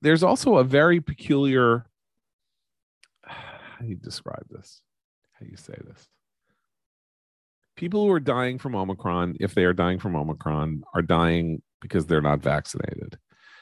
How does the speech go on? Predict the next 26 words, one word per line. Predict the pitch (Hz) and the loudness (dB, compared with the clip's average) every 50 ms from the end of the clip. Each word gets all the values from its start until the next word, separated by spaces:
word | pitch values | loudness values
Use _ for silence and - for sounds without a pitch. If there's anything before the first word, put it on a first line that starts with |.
| _ _ - | _ _ 2
Everybody | - 135 139 139 160 156 147 131 139 131 127 131 127 123 | 2 4 4 6 6 6 6 6 6 6 6 6 4 4
who | 117 131 120 110 | 4 4 4 4
is | 107 104 110 | 4 2 2
a | 101 95 | -2 -2
covid | - - 98 92 90 90 | 0 2 2 4 4 2
hawk | - - 80 80 80 - - | 2 4 4 4 4 2 -2
is | 85 82 | -4 -2
vaccinated. | 80 73 71 71 - - - 73 - - - - - - _ - _ _ _ _ _ _ _ _ _ _ _ _ _ _ _ _ _ _ _ _ _ _ _ _ _ _ _ _ _ _ _ _ _ _ _ _ _ _ _ _ _ _ _ _ - | -2 -2 -2 -2 -4 -8 -10 -10 -10 -10 -12 -14 -18 -20 _ -20 _ _ _ _ _ _ _ _ _ _ _ _ _ _ _ _ _ _ _ _ _ _ _ _ _ _ _ _ _ _ _ _ _ _ _ _ _ _ _ _ _ _ _ _ 0
Uh, | 101 98 92 90 85 - _ _ _ _ _ _ _ _ _ _ _ _ _ _ _ _ _ _ _ | 2 4 4 4 2 0 _ _ _ _ _ _ _ _ _ _ _ _ _ _ _ _ _ _ _
they | 110 110 123 123 123 | -2 0 4 4 6
are | 120 123 | 6 6
not | 120 123 123 127 120 - - - 101 | 4 4 4 4 2 2 -2 -2 2
going | 120 110 113 117 113 110 113 107 - - _ _ _ - | 4 4 6 4 4 2 0 -2 -6 -10 _ _ _ -8
to | - 113 | -6 0
get | 95 110 107 - - - | 2 2 2 2 0 -4
Omicron | 82 101 104 101 107 - - - 104 98 95 95 98 98 78 - - _ _ | -4 -4 -2 -2 -4 -4 -2 0 2 2 2 2 0 -2 -4 -8 -12 _ _
from | - - - 98 98 98 | -8 -2 -2 0 0 0
the | 92 90 | 0 0
unvaccinated. | 87 87 90 90 90 98 107 - - - 123 123 127 127 143 147 143 151 - - _ _ | 0 2 2 4 4 4 2 0 0 0 2 2 4 4 4 2 2 -2 -8 -18 _ _
They'll | - 92 90 | -2 -2 0
get | 87 90 90 92 | 0 0 0 0
Omicron | 92 90 90 - - 98 90 90 90 92 80 - - _ - | 0 -2 -2 -2 -2 0 0 0 -2 -4 -6 -10 -12 _ -6
if, | 101 95 - - | -4 -4 -6 -8
by | - - - - 82 80 92 87 | -10 -8 -8 -8 -2 0 0 2
getting | 85 92 98 107 127 135 | 4 4 4 4 6 6
it, | 160 170 151 | 4 4 2